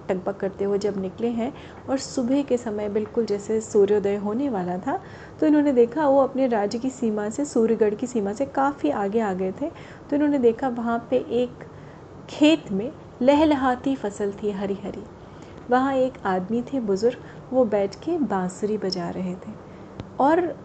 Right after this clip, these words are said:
खूब सारा पानी ट्यूबवेल में जा रहा था। राजा वचनदेव सिंह ये देख के अपने आप को रोक नहीं पाए।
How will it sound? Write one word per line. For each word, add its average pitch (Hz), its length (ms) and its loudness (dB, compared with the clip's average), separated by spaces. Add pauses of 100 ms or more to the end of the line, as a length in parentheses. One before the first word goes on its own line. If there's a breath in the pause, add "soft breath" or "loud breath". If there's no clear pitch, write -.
खूब 339 280 6
सारा 240 300 0
पानी 233 560 -2 (200)
ट्यूबवेल 208 380 2
में 208 160 -2
जा 190 160 0
रहा 180 160 -2
था। 214 200 -8 (460 loud breath)
राजा 247 260 4
वचनदेव 285 480 4
सिंह 269 280 0
ये 269 60 2
देख 208 340 4
के 254 60 -2
अपने 226 220 -4
आप 208 180 -4
को 262 100 -2
रोक 190 260 2
नहीं 202 220 -4
पाए। - 260 -10